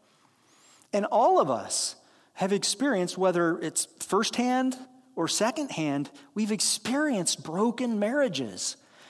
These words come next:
And we know the pain and the sorrow that's involved in that. All right, so, so Abram and Sarai and Hagar, they have a serious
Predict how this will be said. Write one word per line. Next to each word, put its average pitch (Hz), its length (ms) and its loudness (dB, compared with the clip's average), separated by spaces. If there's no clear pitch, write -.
And 196 160 0
we 220 140 2
know 185 640 0
the 156 120 -2
pain 170 760 -2
and 160 160 -4
the 156 60 -2
sorrow 156 800 0
that's 185 200 2
involved 202 600 0
in 135 100 0
that. 107 260 -6
All 196 60 0
right, 226 140 0
so, 208 320 2
so 220 180 0
Abram 294 440 2
and 202 180 0
Sarai 196 640 4
and 170 120 -2
Hagar, 180 380 2
they 202 140 0
have 262 180 2
a 190 40 2
serious 190 720 2